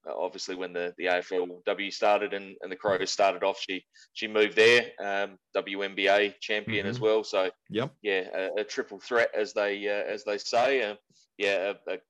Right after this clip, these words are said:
Speaker 1: quality, uh, quality person, and yeah, I'd, I'd like to think perhaps she, uh, comes back to her, uh, her roots again one day. But
Speaker 2: Yeah,
Speaker 1: look,
Speaker 2: it's
Speaker 1: mate, thank
Speaker 2: Go
Speaker 1: you for
Speaker 2: ahead.
Speaker 1: having me on.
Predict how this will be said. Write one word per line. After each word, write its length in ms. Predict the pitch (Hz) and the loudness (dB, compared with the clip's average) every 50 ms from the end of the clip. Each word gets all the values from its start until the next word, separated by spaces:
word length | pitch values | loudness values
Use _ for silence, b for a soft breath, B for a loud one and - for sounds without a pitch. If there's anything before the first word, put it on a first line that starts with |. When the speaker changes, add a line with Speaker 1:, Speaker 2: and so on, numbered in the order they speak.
| _ _ _ _ _ | _ _ _ _ _
Speaker 1:
quality, 500 | - 120 110 104 92 101 98 92 92 92 | -4 -4 -2 -2 -2 -4 -6 -4 -4 -2
uh, 120 | 92 90 | -4 -4
quality 340 | - - 113 104 98 90 - | -4 -4 -4 -2 -2 -4 -6
person, 400 | - 107 101 98 92 - - 104 | -6 -4 -4 -4 -6 -8 -10 -10
and 140 | 95 92 92 | -10 -6 -4
yeah, 160 | 95 90 90 | -2 0 2
I'd, 280 | 87 87 85 - 87 90 - - - | 2 0 0 -2 -4 -4 -6 -8 -12
I'd 120 | 92 90 | -10 -6
like 160 | 98 95 - - | -4 -4 -4 -6
to 40 | |
think 200 | 90 - 92 85 _ | -8 -14 -14 -14 _
perhaps 240 | - 90 92 90 - | -6 -6 -6 -6 -4
she, 360 | - - 95 92 90 87 92 | -8 -8 -8 -8 -8 -4 -4
uh, 80 | 90 90 | -4 -4
comes 260 | - - 95 92 - | -4 -6 -12 -10 -8
back 220 | - 98 - - | -6 -6 -6 -6
to 100 | - 101 | -6 -4
her, 320 | 98 95 92 92 95 101 98 | -4 -2 -2 -4 -4 -2 -2
uh, 120 | 98 95 90 - 110 | -2 -2 -2 -2 -2
her 80 | 107 | -4
roots 320 | 98 101 110 117 113 - - | 0 0 -2 -2 -2 -6 -4
again 220 | - 113 107 107 | -2 -2 0 2
one 160 | 110 110 110 | 0 0 4
day. 240 | - 117 139 165 - - b b b b b b _ _ _ - - | 4 4 4 4 4 0 b b b b b b _ _ _ -4 -2
But 80 | 139 | 2
Speaker 2:
Yeah, 60 | 143 | 4
Speaker 1:
look, 120 | 156 151 156 | 2 2 2
Speaker 2:
it's 300 | 139 117 - - - - | 0 -6 -6 -6 -4 0
Speaker 1:
mate, 140 | 139 135 - - - 151 - - _ _ _ _ _ _ _ _ _ _ _ _ _ _ _ _ _ _ _ - | 0 0 0 0 -4 -4 -4 -4 _ _ _ _ _ _ _ _ _ _ _ _ _ _ _ _ _ _ _ -2
thank 140 | 160 156 151 | -2 0 0
Speaker 2:
Go 60 | 127 | 0
Speaker 1:
you 60 | 120 | 0
for 60 | 120 113 | 2 2
Speaker 2:
ahead. 160 | 120 135 127 | 2 2 0
Speaker 1:
having 100 | 123 113 | 0 -4
me 120 | 117 117 | -2 0
on. 180 | 123 147 180 | 0 0 -2